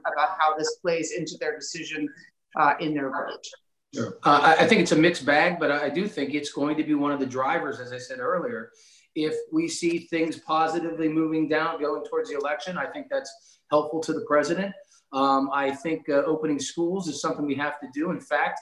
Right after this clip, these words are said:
Speaker 2: I think, uh, teachers should be classified as essential workers.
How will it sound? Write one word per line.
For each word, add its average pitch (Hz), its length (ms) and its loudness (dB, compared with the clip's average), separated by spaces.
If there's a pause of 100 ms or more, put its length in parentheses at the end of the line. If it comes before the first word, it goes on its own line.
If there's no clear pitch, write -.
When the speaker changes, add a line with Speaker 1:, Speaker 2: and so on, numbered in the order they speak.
(360)
Speaker 2:
I 143 100 2
think, 160 360 -4
uh, 160 240 4
teachers 170 420 -2
should 143 180 -4
be 151 280 -4
classified 156 540 0
as 147 120 -2
essential 165 460 -2
workers. - 720 -4